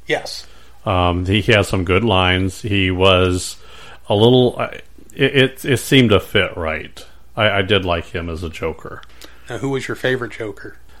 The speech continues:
Speaker 2: My favorite Joker, I, I, I would have to say it probably Jack Nicholson. I, I, I liked him as Joker.
Speaker 1: I, I like the darker Joker.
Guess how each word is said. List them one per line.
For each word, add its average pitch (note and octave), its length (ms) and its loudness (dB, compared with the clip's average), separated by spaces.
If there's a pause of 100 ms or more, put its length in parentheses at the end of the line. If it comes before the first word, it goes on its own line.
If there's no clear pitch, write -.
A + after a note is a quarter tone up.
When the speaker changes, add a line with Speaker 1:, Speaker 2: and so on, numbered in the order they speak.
(160)
Speaker 2:
My F2+ 200 0
favorite G2 520 0
Joker, F#2+ 960 -2 (340)
I, G#2+ 140 -6
I, G#2+ 200 2 (140)
I G#2+ 120 4
would G2 160 4
have G2 180 2
to F#2+ 80 -4
say F2+ 160 0
it E2+ 100 -4
probably E2+ 220 0
Jack E2+ 300 -2
Nicholson. - 340 -12 (800)
I, G#2+ 100 0
I, G2+ 180 2
I G#2 200 6
liked G2+ 300 6
him F#2+ 160 0
as F2 120 0
Joker. E2 520 -6 (920)
Speaker 1:
I, C#3+ 240 2 (100)
I B2+ 120 0
like C#3+ 240 -2
the D3 60 -4
darker A#2+ 380 -2
Joker. G#2+ 520 -12